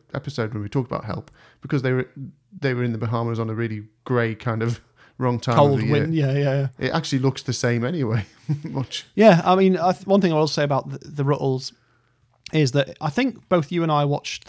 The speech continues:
Speaker 2: the D V D version that's labelled as the special edition.
Speaker 1: Mm.
Speaker 2: And if, uh, m-, if my online pal, uh, Daryl McLean is listening, he'll be furious because he doesn't like the edit of this.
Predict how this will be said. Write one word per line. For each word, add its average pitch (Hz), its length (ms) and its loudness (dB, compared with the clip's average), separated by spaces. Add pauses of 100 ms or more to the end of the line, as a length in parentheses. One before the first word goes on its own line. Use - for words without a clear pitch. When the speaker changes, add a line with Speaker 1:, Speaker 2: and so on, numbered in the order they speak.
Speaker 2:
the 139 140 -2
D 147 220 -4
V 139 120 -2
D 135 200 -2
version 131 320 -2
that's 127 140 -6
labelled 135 260 0
as 120 100 -6
the 127 60 -4
special 139 400 -2
edition. 131 500 -4 (400)
Speaker 1:
Mm. 131 220 -4 (440)
Speaker 2:
And 156 140 2
if, 143 240 0
uh, 147 260 4
m-, 156 120 -8 (240)
if 147 200 -8 (160)
my 156 220 2
online 147 380 2
pal, 135 400 0
uh, 135 160 0
Daryl 139 260 2
McLean 139 400 2
is 123 100 -2
listening, 120 300 -4
he'll 123 140 -2
be 123 140 -2
furious 131 600 2
because 123 260 -4
he 127 100 -2
doesn't 131 180 -2
like 127 160 -4
the 127 80 -2
edit 131 260 -4
of 113 120 -4
this. 110 320 -8